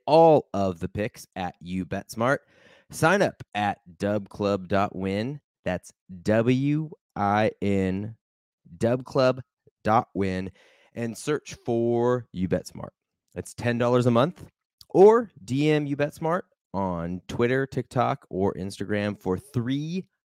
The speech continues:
free days, then ten dollars a month after that. Also, subscribe to our You Bet Smart page on YouTube to watch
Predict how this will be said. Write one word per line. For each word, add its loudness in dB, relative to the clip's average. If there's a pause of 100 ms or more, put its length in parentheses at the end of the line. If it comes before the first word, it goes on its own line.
free -4 (360)
days, -6 (460)
then -2
ten -6
dollars -6
a -6
month -2
after -2
that. 0 (580)
Also, 4 (220)
subscribe -2 (680)
to 4 (180)
our 2
You 2
Bet 0 (100)
Smart 0 (360)
page 0 (220)
on 2
YouTube 2 (340)
to 0
watch 0